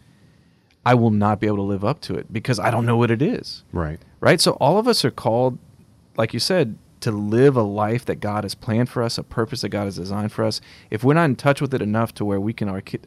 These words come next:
Speaker 1: articulate in a few words the heart of what God is asking us to do, we can't live up to it.
Speaker 2: Hmm.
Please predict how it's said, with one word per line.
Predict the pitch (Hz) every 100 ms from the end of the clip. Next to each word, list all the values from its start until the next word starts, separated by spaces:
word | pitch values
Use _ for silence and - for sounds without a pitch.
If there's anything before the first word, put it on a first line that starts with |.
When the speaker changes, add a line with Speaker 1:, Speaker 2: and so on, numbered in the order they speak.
| 104
Speaker 1:
articulate | 104 156 - 131 117
in | 98
a |
few | - 123 143
words | 117 104 101 92 - - - - _ -
the | 110 120
heart | - - 147 147 107 -
of | 104
what | 101
God | 98 104
is | 107 101
asking | 98 - 95
us | -
to | -
do, | 98 101 175 - _ - -
we | 110 107
can't | - - 127 120 -
live | 107 113 113 101
up | 107 -
to | - 60
it. | - -
Speaker 2:
Hmm. | 85